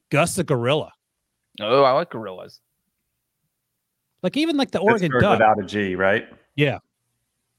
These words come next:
Speaker 3: That's in Kansas.
Speaker 2: Panda Bears?
Speaker 1: Is that what I said? Did I say Kansas?
Speaker 3: Yeah, yeah, yeah.
Speaker 1: Okay, good.
Speaker 2: I would love a team called
Speaker 1: Pandas?
Speaker 2: Bears.
Speaker 1: That's a
Speaker 2: Yeah.
Speaker 1: great one.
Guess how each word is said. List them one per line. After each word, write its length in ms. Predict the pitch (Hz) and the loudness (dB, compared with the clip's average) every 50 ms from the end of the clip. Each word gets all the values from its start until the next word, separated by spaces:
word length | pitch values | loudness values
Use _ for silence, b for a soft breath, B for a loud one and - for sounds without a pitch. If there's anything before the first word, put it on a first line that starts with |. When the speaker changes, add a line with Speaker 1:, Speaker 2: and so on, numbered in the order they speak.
| _ _ _ _ _ _ _ _ _ _ _ _ _ _ _ _ _ _ _ - | _ _ _ _ _ _ _ _ _ _ _ _ _ _ _ _ _ _ _ -20
Speaker 3:
That's 220 | 107 107 - - | -20 -20 -16 -16
in 80 | - - | -18 -16
Kansas. 440 | - - - - - - - - - | -14 -14 -14 -14 -14 -14 -16 -10 -6
Speaker 2:
Panda 260 | 120 113 120 127 131 | -4 -4 -4 -2 -2
Bears? 420 | 123 147 151 151 165 185 185 - _ _ _ _ _ _ _ _ _ _ _ _ _ _ _ _ _ - | 0 0 0 0 0 -2 -6 -10 _ _ _ _ _ _ _ _ _ _ _ _ _ _ _ _ _ -6
Speaker 1:
Is 80 | 127 | -2
that 60 | 143 147 | 0 0
what 80 | 156 | 0
I 40 | 147 | 0
said? 180 | 131 165 156 127 | 0 -2 -2 -2
Did 40 | |
I 40 | 139 | -4
say 140 | - - 139 | -4 -4 -6
Kansas? 380 | - 151 151 147 147 139 - - _ _ - | -6 -6 -8 -8 -10 -14 -16 -20 _ _ 0
Speaker 3:
Yeah, 160 | 131 139 123 | 0 2 2
yeah, 180 | 117 117 113 113 | 2 2 0 -2
yeah. 340 | 107 92 92 - - 123 | -4 -6 -10 -8 -4 -4
Speaker 1:
Okay, 180 | 123 - - 90 | -4 -4 -6 -10
good. 480 | - - _ _ _ - 175 185 180 123 | -20 -20 _ _ _ -12 -12 -6 -2 0
Speaker 2:
I 40 | 135 | 0
would 100 | 143 123 | 0 2
love 180 | 139 151 147 | 2 2 2
a 40 | 147 | 0
team 220 | - - 139 131 123 | -4 -6 -6 -4 0
called 180 | - 120 - | 2 2 2
Speaker 1:
Pandas? 420 | 190 190 208 220 220 247 269 - - | 2 2 0 0 0 -2 -2 -4 -6
Speaker 2:
Bears. 120 | - - - | -12 -10 -6
Speaker 1:
That's 200 | 143 143 - - | -6 -6 -4 -4
a 40 | 190 | -4
Speaker 2:
Yeah. 80 | 123 156 | -2 -2
Speaker 1:
great 120 | 147 156 160 | -2 -2 -2
one. 220 | 165 190 214 214 | -4 -6 -8 -10